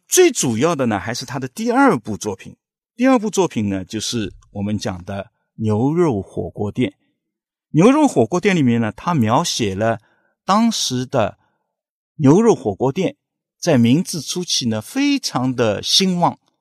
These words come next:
为什么呢？日本人过去是不吃牛肉和羊肉的，啊，他们只吃鱼肉，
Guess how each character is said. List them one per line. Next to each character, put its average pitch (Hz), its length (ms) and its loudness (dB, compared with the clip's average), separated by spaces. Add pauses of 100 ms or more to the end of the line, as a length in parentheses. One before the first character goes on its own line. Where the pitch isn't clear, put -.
(300)
为 262 140 2
什 233 140 0
么 135 80 2
呢？ 123 180 0
日 226 120 -4
本 202 180 2
人 131 100 2
过 156 160 -4
去 - 140 -8
是 - 160 -6
不 - 160 -6
吃 - 240 6
牛 107 240 6
肉 110 180 -2
和 98 160 -10
羊 98 300 -16
肉 107 180 -12
的， - 140 -20 (560)
啊， 110 160 -12
他 180 100 -4
们 233 160 2
只 110 160 -8
吃 175 300 -2
鱼 120 320 -4
肉， 214 300 4